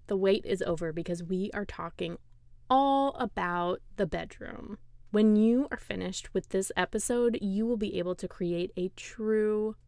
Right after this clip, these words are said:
retreat space that helps you feel rested, recharged, revitalized, and rearing to go. Did you know the average human being spends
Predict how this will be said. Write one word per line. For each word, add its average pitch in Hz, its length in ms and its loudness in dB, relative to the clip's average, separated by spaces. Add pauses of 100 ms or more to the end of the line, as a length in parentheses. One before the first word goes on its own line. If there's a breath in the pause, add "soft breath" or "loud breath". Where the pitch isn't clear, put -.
retreat - 800 -2
space - 640 -2
that - 140 -4
helps - 380 -2
you 180 120 -2
feel 160 320 -2
rested, 196 800 -2 (320 loud breath)
recharged, 196 1040 -2 (300 loud breath)
revitalized, 202 1080 0
and 156 320 -4
rearing 208 520 2
to 196 120 -4
go. 165 400 -8 (380)
Did 226 180 -4
you 370 80 6
know 247 300 0 (400)
the - 140 -4 (100)
average 180 480 0
human 196 300 -2
being 160 260 -4
spends 160 540 -6